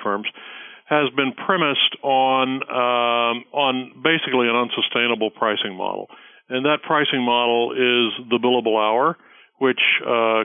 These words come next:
clearly has been the standard model, uh, really across the profession. Uh,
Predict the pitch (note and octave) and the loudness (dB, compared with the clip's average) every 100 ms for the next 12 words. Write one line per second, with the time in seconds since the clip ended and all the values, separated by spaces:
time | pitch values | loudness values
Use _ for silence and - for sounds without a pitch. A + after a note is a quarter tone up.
0 | - - D3+ C#3 B2+ A#2 B2 G2+ A2 A2+ | -2 0 2 4 2 2 0 -2 -2 -4
1 | G#2 G2+ C3+ C3 - A#2+ A2+ A2 G2+ G2+ | -4 0 0 0 0 0 0 0 -2 -2
2 | G#2 G#2 G#2+ A2 G#2+ - A2+ A2 B2 G3 | 0 0 0 0 0 0 0 0 0 2
3 | B2+ G#2+ - A2+ A2 - G2+ G#2 - A2 | 2 0 0 -4 -2 -6 -8 -10 -4 -2
4 | G#2 G2+ G2+ - - - - - B2+ B2+ | 0 -4 -10 -20 -20 -20 -20 -8 -2 0
5 | B2 B2 | 2 2